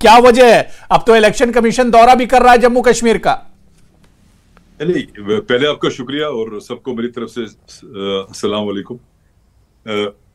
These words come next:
Speaker 2: एतबार वाली, ये सिंपल एतबार न करने वाली बात नहीं है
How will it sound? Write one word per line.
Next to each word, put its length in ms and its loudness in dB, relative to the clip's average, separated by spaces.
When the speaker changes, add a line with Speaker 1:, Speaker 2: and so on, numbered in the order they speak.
Speaker 2:
एतबार 360 -4
वाली, 640 -12
ये 140 -6
सिंपल 440 -6
एतबार 540 -6
न 260 -6
करने 200 -4
वाली 180 -4
बात 240 -4
नहीं 140 -12
है 140 -20